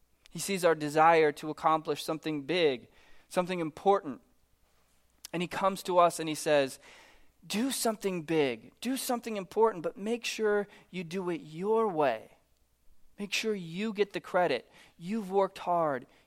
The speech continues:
You deserve it." Oh, you, you want to serve God in ministry? Good. Serve God in ministry. But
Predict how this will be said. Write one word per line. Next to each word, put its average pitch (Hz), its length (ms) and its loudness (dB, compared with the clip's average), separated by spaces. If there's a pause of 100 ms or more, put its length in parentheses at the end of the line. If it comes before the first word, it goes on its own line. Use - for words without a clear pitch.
You 180 260 -12
deserve 160 580 -2
it." - 360 -8 (1500)
Oh, 175 240 -8
you, 165 180 -8
you 185 140 -6
want 196 160 4
to - 40 -6
serve 180 280 -2
God 170 280 8
in 139 160 -4
ministry? 226 600 -6 (440)
Good. 302 400 0 (380)
Serve 269 340 0
God 226 220 -2
in 180 100 -6
ministry. 151 460 -6 (400)
But 285 120 -12